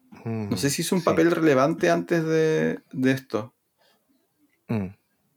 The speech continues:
Speaker 1: sí, pero es su debut como director.
Speaker 2: Sí.
Speaker 1: Eh, y tenemos a, bueno, mister Orange,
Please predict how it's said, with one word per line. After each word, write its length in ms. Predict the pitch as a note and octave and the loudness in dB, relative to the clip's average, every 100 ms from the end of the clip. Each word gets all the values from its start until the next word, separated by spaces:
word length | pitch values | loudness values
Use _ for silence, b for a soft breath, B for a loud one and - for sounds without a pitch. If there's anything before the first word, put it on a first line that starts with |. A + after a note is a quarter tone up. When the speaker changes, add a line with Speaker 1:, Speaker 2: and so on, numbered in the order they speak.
| _ _ | _ _
Speaker 1:
sí, 180 | - B2+ _ | -4 -4 _
pero 200 | C#3+ E3+ | 4 6
es 160 | F#3 | 4
su 160 | - F3 | 4 6
debut 240 | D#3 D#3 D#3+ | 6 4 2
como 240 | D3+ C#3+ | 0 4
director. 460 | C3 B2 - - - _ _ _ | 2 2 -2 -8 -10 _ _ _
Speaker 2:
Sí. 320 | - F#2 - _ _ _ _ _ _ _ _ | -2 -2 -2 _ _ _ _ _ _ _ _
Speaker 1:
Eh, 260 | A2+ G#2+ G#2+ | 0 2 2
y 20 | |
tenemos 280 | G#2+ A2 A#2+ | 2 0 2
a, 160 | A#2+ G#2+ _ | 0 -2 _
bueno, 380 | - A2+ A2+ G#2 | -6 -2 0 0
mister 320 | G#2+ - A2 | -2 -2 0
Orange, 260 | A2 A#2 | 2 0